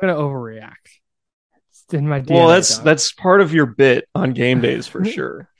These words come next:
Speaker 2: Niners will give up a touchdown, like, "This team stinks," in the group.
Speaker 1: <laughs>
Speaker 2: Like,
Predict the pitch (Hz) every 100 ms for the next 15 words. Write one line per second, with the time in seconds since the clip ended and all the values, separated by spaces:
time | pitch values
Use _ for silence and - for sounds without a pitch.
0 | _ _ _ _ _ _ - 160 156 151
1 | 143 139 143 143 131 123 147 131 - 131
2 | 117 117 - 151 - 139 117 104 - -
3 | - - 196 170 131 - - - 131 123
4 | 139 143 269 190 254 226 - 220 208 -